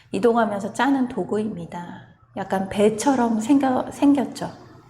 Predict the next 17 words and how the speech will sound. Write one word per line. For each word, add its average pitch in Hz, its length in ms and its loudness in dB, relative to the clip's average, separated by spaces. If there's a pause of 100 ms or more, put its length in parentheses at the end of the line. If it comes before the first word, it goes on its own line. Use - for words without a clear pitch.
(800)
이것이 311 300 4
왔다 254 300 4
갔다 254 240 2
할 233 120 0
때는 226 560 -2
너무나 214 300 0
순식간에 381 560 2
왔다 208 300 0
갔다 196 320 -4
하-, 226 560 -8
해서 254 440 0
우리 196 320 -2
눈, 208 460 0
눈에는 208 760 -2
아주 196 320 -8
빠르게 196 800 -2
그, 185 220 -10